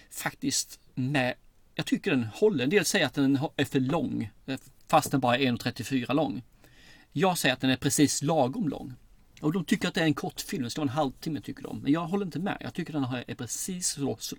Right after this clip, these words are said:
så lång den ska vara. Eh, slutet är lite svagt, men som jag alltid säger,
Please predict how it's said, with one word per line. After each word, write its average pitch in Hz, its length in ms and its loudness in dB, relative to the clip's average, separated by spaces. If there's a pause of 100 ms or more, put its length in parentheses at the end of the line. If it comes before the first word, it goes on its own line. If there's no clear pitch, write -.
så 139 180 0
lång 113 140 -2
den 113 80 -6
ska - 140 -8
vara. - 320 -14 (360)
Eh, 143 260 6
slutet 214 560 4
är 196 280 2 (260)
lite 139 360 2
svagt, - 540 -4 (240)
men 139 460 6 (500)
som - 220 0
jag 151 80 8
alltid 151 200 2
säger, 131 320 -4